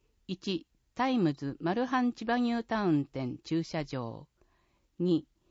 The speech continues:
ナビパーク千葉ニュータウン中央駅前第二駐車場との提携は、令和八年三月三十一日までで終了するため、四月一日以降は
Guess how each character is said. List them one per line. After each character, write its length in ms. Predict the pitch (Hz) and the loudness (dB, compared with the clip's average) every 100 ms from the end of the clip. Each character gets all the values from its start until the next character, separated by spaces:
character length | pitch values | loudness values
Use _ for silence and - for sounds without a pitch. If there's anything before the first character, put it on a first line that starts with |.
| _ - | _ -2
ナ 120 | 190 | 0
ビ 140 | 247 269 | 0 0
パ 220 | 262 202 | 0 0
ー 40 | |
ク 280 | - 139 131 - | -2 -6 -6 -8
千 100 | 196 | 0
葉 140 | 240 | 2
ニ 120 | 254 | 4
ュ 100 | 247 | 2
ー 20 | 240 | 0
タ 180 | 240 | 2
ウ 160 | 185 147 | 4 4
ン 60 | 143 | 2
中 260 | - 220 | 0 0
央 240 | 220 208 202 | 2 2 0
駅 220 | 185 180 | -2 0
前 320 | 170 143 131 _ _ - | 0 0 -4 _ _ -2
第 220 | 175 240 | 2 4
二 140 | 240 226 | 2 0
駐 180 | 214 | -2
車 220 | 202 196 180 | 0 -2 -2
場 240 | 165 165 | 0 -2
と 160 | - 151 | -2 -2
の 180 | 117 - | -2 -4
提 220 | 151 147 - | -4 -4 -4
携 240 | 135 131 | -4 -2
は、 220 | 127 135 - _ - _ - | -4 -6 -12 _ -20 _ -2
令 240 | 262 285 | 2 2
和 160 | 220 160 | 2 0
八 260 | 156 - | -4 -2
年 240 | 165 135 127 | 0 0 -2
三 300 | - 247 233 | 0 2 2
月 180 | 139 - | 0 -4
三 340 | - 226 220 | -4 0 0
十 220 | 156 139 | 0 0
一 220 | 131 - | -2 -2
日 240 | 190 180 175 | -2 0 0
ま 120 | 151 | 0
で 140 | 131 | -2
で 160 | 120 113 | -6 -10
終 300 | - - 151 | -12 -4 -2
了 220 | 143 139 135 | -2 -2 -4
す 160 | - | -8
る 80 | 127 | -10
た 180 | - 123 | -8 -6
め、 200 | 123 131 _ _ - - _ | -6 -8 _ _ -20 -20 _
四 180 | - 214 | -4 -2
月 360 | - - 254 | -2 -2 -4
一 80 | 247 - | -2 -2
日 280 | 226 220 | -4 -4
以 60 | 214 | -6
降 300 | - 143 135 | -2 0 0
は 200 | 127 | -2